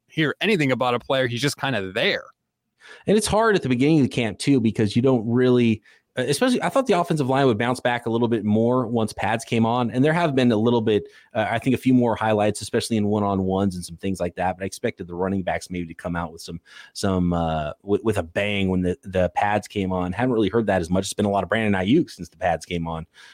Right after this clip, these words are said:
Speaker 2: which is kind of odd. Um, so w-, we'll see what that looks like with the running backs, and we'll see what that looks like when they're playing against other teams and in preseason games. But you kinda need the game, the flow of the game,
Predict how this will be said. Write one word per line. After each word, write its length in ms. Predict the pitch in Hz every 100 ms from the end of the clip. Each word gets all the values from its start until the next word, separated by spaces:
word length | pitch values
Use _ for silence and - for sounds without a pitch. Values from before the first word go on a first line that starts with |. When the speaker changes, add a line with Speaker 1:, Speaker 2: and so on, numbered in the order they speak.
| _
Speaker 2:
which 160 | 90 85
is 80 |
kind 180 | 85 87
of 80 | 80
odd. 220 | 76 78 _ - -
Um, 420 | 90 85 82 82 73 _ _ - -
so 380 | - 113 98
w-, 200 | 95 110
we'll 180 | 107 123
see 160 | 123 160
what 80 | 139
that 160 | 123
looks 180 | 127 -
like 160 | 117 107
with 60 |
the 60 | 104
running 180 | 107 104
backs, 240 | 101 104
and 60 | 117
we'll 80 | 104
see 120 | 123
what 100 | 104
that 140 | 95
looks 220 | 104 101
like 180 | 104 101
when 60 | 95
they're 100 | 95
playing 200 | - 101
against 200 | 95 90
other 140 | 95
teams 320 | 87 101 98
and 60 | 92
in 100 | 90
preseason 500 | - 113 101 98 87
games. 300 | 87 90 90
But 120 | 87
you 60 | 92
kinda 280 | - 135 104
need 180 | 110
the 60 | 95
game, 360 | 85 98 98 87
the 60 |
flow 240 | - 113 104
of 80 |
the 60 | 92
game, 320 | 90 95 87